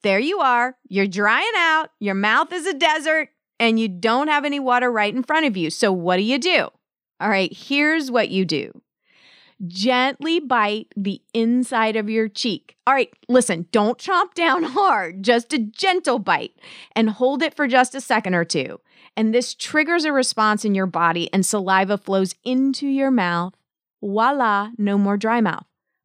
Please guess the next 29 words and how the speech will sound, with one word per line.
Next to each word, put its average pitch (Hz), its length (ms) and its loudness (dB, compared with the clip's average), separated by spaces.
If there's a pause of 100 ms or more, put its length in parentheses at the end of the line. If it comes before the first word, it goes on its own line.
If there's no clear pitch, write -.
Okay, 285 200 0
I 285 80 2
know 262 260 2
this 320 160 -6
sounds 294 240 0
weird 240 260 0
and 226 80 0
kinda 214 200 0
gross, 196 360 0
but 180 160 -2
it 170 100 0
works. - 520 0 (320)
And 196 100 0
a 185 40 2
lot 202 360 2
of 302 160 -4
actors 262 480 0
and 214 200 4
singers 240 420 -2
and 202 180 -2
professional 226 600 -2
speakers 202 500 -2
do 214 220 0
this 247 220 -2
little 214 200 0
trick 185 260 -2
all 160 140 2
the 160 100 -6
time. 277 440 -2